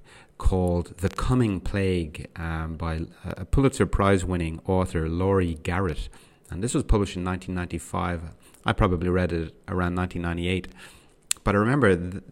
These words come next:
that book struck me, uh, it made a big impact on some of my classmates. And when, when covid nineteen, uh, came about, my class, my former classmates and I on the phone, uh, you know, discussed. We remember reading this,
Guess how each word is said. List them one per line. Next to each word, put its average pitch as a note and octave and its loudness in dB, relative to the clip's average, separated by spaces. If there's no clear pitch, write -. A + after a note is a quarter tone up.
that A2 0
book G#2+ 6
struck - 0
me, F#2+ 0
uh, D#2+ -4
it E2 -4
made F#2+ 0
a F2 0
big G#2 2
impact F#2 0
on E2 -4
some F#2+ -6
of D#2+ -4
my E2 -4
classmates. F#2 -2
And D#2+ -8
when, E2 -4
when D#2+ -4
covid F#2 0
nineteen, F2 0
uh, F2 -4
came G2 -2
about, F2 -2
my E2+ -10
class, F2 -4
my D#2+ -4
former A2 2
classmates E2+ -4
and E2+ -6
I E2+ -4
on D#2+ -4
the D#2 -8
phone, E2+ -8
uh, D#2 -4
you E2+ -6
know, D2+ -8
discussed. D#2+ 0
We G2+ 6
remember A2 6
reading F#2+ 4
this, - -6